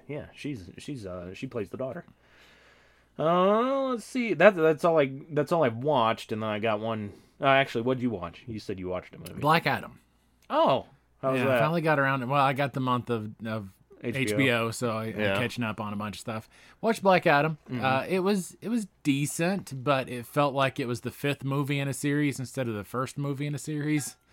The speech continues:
Speaker 1: That's what I've heard. My, uh, my daughter went to go see it, and she said, "If you're not a D C fan, you're gonna be lost."
Speaker 2: Yeah, exactly. It felt like it needed, like, <laughs> four other movies before it,
Speaker 1: Mm-hmm.
Speaker 2: and then this one.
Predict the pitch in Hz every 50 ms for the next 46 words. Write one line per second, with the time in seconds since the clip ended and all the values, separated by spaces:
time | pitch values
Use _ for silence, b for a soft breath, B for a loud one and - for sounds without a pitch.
0 | B B B B B B B B B B B B B B B B - 190 156 160
1 | 160 - - 190 185 180 151 135 180 196 185 156 117 110 104 160 151 139 139 135
2 | - 170 147 135 127 117 110 110 113 113 117 139 160 175 170 139 127 117 - 113
3 | 113 117 - - 131 123 120 117 113 104 - 135 131 - - 151 127 120 113 -
4 | - 131 139 143 143 123 107 101 123 139 135 - - 143 156 175 - 120 107 104
5 | 104 107 113 117 127 117 104 107 98 - - 123 160 - - - - - - -
6 | 151 151 143 135 123 117 139 139 135 135 - 135 123 120 120 - 170 170 156 143
7 | 147 139 120 143 127 104 117 127 139 139 131 131 123 117 113 117 110 120 110 104
8 | - _ _ _ _ _ - - - _ - - - 131 120 123 - - - -
9 | 160 151 156 151 143 139 123 127 120 120 127 131 127 117 123 117 107 95 101 101
10 | - - 175 175 165 143 117 101 98 98 - - _ - 104 110 107 104 101 107
11 | 101 104 107 - _ _ _ - 127 127 131 135 147 151 147 139 131 123 120 -
12 | - 92 80 78 -